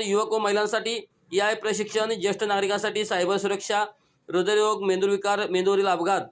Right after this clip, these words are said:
आघात याबाबत जागृती, फिजिओथेरपी शिबिर, केंद्र व राज्य शासनाच्या योजनांचा लाभ असे कार्यक्रम होतील. सोबत मनपाच्या विविध प्रभागामध्ये स्वच्छता अभियान, एक पेढा माँ के नाम, रक्तदान आरोग्य शिबिर, नागरिक संवाद, दिव्यांग व प्रतिभावनांचा गौरव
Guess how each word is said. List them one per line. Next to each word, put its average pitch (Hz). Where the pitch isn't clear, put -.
आघात 180
याबाबत 190
जागृती, 175
फिजिओथेरपी 190
शिबिर, 202
केंद्र 202
व 208
राज्य 196
शासनाच्या 190
योजनांचा 196
लाभ 190
असे 147
कार्यक्रम 185
होतील. 202
सोबत 208
मनपाच्या 202
विविध 208
प्रभागामध्ये 202
स्वच्छता 190
अभियान, 208
एक 208
पेढा 214
माँ 208
के 208
नाम, 196
रक्तदान 196
आरोग्य 185
शिबिर, 202
नागरिक 170
संवाद, 196
दिव्यांग 175
व 208
प्रतिभावनांचा 196
गौरव 190